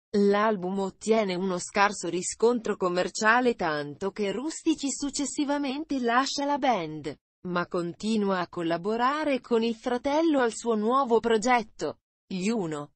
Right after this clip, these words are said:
Nel millenovecentosettantaquattro entra nel gruppo dei Nova,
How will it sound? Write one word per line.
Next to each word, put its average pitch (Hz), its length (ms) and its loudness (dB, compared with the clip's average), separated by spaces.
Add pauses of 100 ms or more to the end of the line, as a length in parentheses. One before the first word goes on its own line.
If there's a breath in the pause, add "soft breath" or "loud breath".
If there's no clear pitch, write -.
(160)
Nel 285 280 2
millenovecentosettantaquattro 190 2000 -2
entra 240 360 0
nel 190 280 -2
gruppo 311 480 -2
dei 285 180 2
Nova, 160 500 0